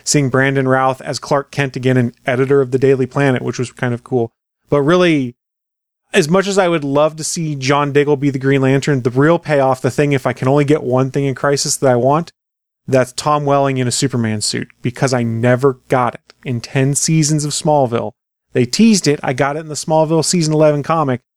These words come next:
but never got it in real life. And the pictures we've seen of Tyler Hoechlin and Brandon Routh on set as Superman, it certainly looks like there could have been a third person there that's been cropped out of those photos because they're saving it to show us on the show itself.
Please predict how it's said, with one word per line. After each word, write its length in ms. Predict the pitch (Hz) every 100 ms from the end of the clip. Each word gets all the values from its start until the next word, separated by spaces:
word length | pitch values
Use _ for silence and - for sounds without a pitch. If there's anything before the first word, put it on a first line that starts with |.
| _ _
but 200 | 135 123
never 420 | 117 117 131 151
got 240 | 156 160 156
it 60 |
in 100 | 156
real 220 | 139 156 147
life. 260 | 120 113 - _ _ _ -
And 360 | 127 127 131 127 _ _ -
the 100 | 131
pictures 440 | - 165 - 156
we've 200 | 170 156
seen 600 | - 175 170 151 139 135 - _
of 100 | 127
Tyler 300 | - 143 139
Hoechlin 380 | 135 147 - 143
and 100 | 131
Brandon 260 | 135 139 135
Routh 320 | 139 147 -
on 160 | 135
set 240 | 131 156 131
as 120 | 127
Superman, 580 | - 143 123 123 117 117 _ _ _
it 80 | 131
certainly 340 | - 220 220
looks 280 | 196 208 -
like 140 | 170 151
there 100 | 165
could 180 | -
have 80 | 180
been 80 | 170
a 80 | 151
third 300 | 185 170 147
person 320 | 170 156 151
there 180 | 156 151
that's 160 | 131
been 140 | - 131
cropped 340 | - 160 151
out 140 | 151 147
of 60 |
those 180 | 139 131
photos 420 | - 147 131 120
because 360 | - 131 135 120
they're 120 | 131
saving 460 | 127 156 151 135 127
it 180 | 131 - _ _ _ _ -
to 120 | 151
show 360 | 123 - 143 131
us 320 | 123 - - _
on 180 | - 143
the 80 | 135
show 280 | 127 143 123
itself. 340 | 120 214 -